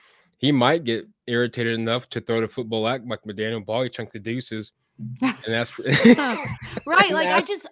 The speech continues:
Speaker 2: I don't know, like, I don't know what he's thinking. I mean, I get it, the money. The money is it. He wants to be the highest paid, and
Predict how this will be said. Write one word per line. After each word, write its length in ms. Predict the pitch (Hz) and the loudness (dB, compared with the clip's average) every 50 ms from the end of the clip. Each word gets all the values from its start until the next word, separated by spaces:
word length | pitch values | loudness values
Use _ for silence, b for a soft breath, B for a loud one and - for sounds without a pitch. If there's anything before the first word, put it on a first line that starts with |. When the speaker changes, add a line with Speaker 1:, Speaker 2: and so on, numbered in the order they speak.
| - | -2
Speaker 2:
I 160 | - 311 339 | 0 0 2
don't 220 | 359 392 381 320 285 | 2 2 0 -2 -2
know, 280 | 285 294 311 320 311 | -4 -4 -2 -2 -2
like, 280 | 302 285 254 247 226 - B B B B B B | 0 -2 -2 -2 -4 -8 B B B B B B
I 40 | - | -8
don't 100 | 320 339 | -4 -2
know 100 | 349 330 | -2 -2
what 140 | 311 302 302 | -2 -2 -2
he's 160 | 311 302 233 - | -4 -6 -6 -8
thinking. 200 | 302 311 277 247 | -8 -6 -4 -4
I 40 | |
mean, 160 | 240 240 233 233 | -4 -4 -4 -4
I 120 | 220 220 | -4 -4
get 180 | 220 220 226 226 | -4 -6 -8 -8
it, 160 | 220 _ - | -10 _ -10
the 80 | - | -6
money. 300 | 226 226 214 196 185 175 | -4 -4 -4 -6 -8 -10
The 120 | 180 190 196 | -10 -10 -8
money 320 | 196 202 214 214 214 214 | -8 -6 -6 -8 -8 -8
is 160 | 208 208 190 | -8 -10 -10
it. 200 | 202 190 175 160 _ | -10 -12 -12 -12 _
He 180 | _ - 208 208 | _ -18 -14 -14
wants 200 | 202 202 196 - | -12 -12 -14 -14
to 80 | 208 | -16
be 80 | 202 196 | -14 -14
the 80 | 180 180 | -12 -10
highest 420 | 180 202 208 208 214 208 - _ | -8 -6 -6 -4 -6 -8 -10 _
paid, 220 | - 208 190 190 | -10 -10 -10 -10
and 300 | 196 196 185 185 185 185 | -10 -12 -14 -14 -16 -18